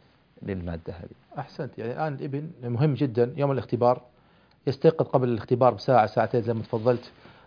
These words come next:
Speaker 2: آه، طبعًا قبلها ي-، يكون صلى الصلاة و-، وانتهى من الصلاة، يستعد نفسيًا حتى يعني وقت الامتحان، حتى من نواحي أخرى، حتى من ناحية دخول دورات المياه، الله يكرمك،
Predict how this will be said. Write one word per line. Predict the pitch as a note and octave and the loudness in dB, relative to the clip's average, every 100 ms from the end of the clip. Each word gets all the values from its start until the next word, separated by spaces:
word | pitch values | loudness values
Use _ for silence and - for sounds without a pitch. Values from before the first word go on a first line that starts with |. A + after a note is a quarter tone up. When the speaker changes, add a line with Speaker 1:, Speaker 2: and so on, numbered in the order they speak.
| _ | _
Speaker 2:
آه، | C3 B2+ C3 | 0 2 2
طبعًا | C#3 B2+ B2 | 2 2 2
قبلها | A#2+ C#3+ C3 B2 | 2 4 4 4
ي-، | C3+ B2 B2 | 2 2 -2
يكون | - C3 B2 A#2+ B2 A#2+ | 0 0 0 -4 -6 -2
صلى | - C#3 B2 | 2 4 2
الصلاة | - B2+ B2+ G#2+ - _ _ _ | 0 4 4 2 -8 _ _ _
و-، | B2 | -10
وانتهى | B2+ A#2+ B2 B2 A2 C#3 B2+ | -8 -6 -6 -8 -4 0 0
من | B2 | -2
الصلاة، | G#2+ B2+ C3 B2 - - _ _ _ - | 0 4 6 4 2 -16 _ _ _ -16
يستعد | - C3 - D3+ D#3+ | -8 -8 -4 0 0
نفسيًا | C#3+ - E3+ C#3 G#2+ | 0 0 2 2 2
حتى | D3+ - C#3+ C3+ C3 B2+ C3+ | -2 4 4 6 4 2 2
يعني | B2+ B2 B2 B2 A#2+ | 2 0 -4 -4 -6
وقت | B2+ C3 B2+ | -6 -4 -4
الامتحان، | A#2 - C#3+ C3+ B2+ - - | -6 -2 2 2 -2 -12 -4
حتى | - D3 C#3+ | -4 -2 -2
من | C3 | 0
نواحي | C3 C#3+ C3 | 2 2 2
أخرى، | B2+ G#2+ G#2 - | -4 -6 -10 -6
حتى | C3 B2+ | -4 -2
من | B2+ | 0
ناحية | A2+ A#2+ - | 0 0 -4
دخول | - D3 | 4 4
دورات | B2 C3 - | 6 6 4
المياه، | A#2+ C3 A#2+ | 0 0 0
الله | A#2+ B2+ | 0 -2
يكرمك، | C3 B2 A#2+ | 0 -2 -4